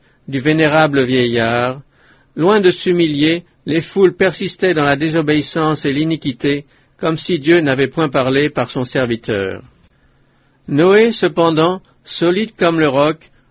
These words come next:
opposait au mépris et à la dérision des foules une fermeté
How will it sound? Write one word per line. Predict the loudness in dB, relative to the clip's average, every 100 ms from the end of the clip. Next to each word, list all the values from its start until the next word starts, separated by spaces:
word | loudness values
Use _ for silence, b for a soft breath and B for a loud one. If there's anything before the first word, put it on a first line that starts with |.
| _ -6
opposait | -2 2 2 2 2 0
au | 0
mépris | 0 0 0 0 0
et | 0 0
à |
la | 0 0
dérision | 0 0 -2 -2 -2 -2 b b b
des | -4 -2
foules | -2 -2 -2 -2 -4 b b
une | -4 -4
fermeté | 0 0 0 0 2 2